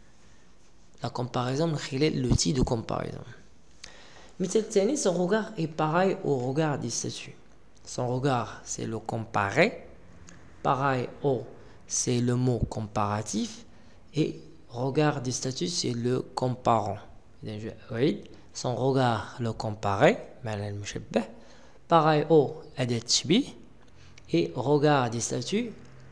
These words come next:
le comparant أو مشبه به. إذن كخلاصة، لا كومباريزون، ما شنو المعنى ديال لا كومباريزون؟ هي واحد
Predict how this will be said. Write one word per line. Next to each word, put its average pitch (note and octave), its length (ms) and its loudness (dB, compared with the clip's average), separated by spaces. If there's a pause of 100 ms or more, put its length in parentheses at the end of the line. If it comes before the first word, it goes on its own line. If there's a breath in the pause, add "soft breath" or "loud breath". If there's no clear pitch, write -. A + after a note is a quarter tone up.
(220)
le B2+ 160 2
comparant B2+ 1040 6
أو C3+ 140 4
مشبه B2 580 2
به. - 120 -10 (1800 soft breath)
إذن E3 300 12 (340)
كخلاصة، C#3 600 6
لا D3+ 100 8
كومباريزون، B2+ 840 4 (300)
ما C3 200 -2 (760)
شنو D3+ 220 4
المعنى A#2+ 320 0
ديال G#2+ 120 -2
لا G#2+ 40 -2
كومباريزون؟ E3 600 6
هي A2+ 220 0
واحد G#2 260 -6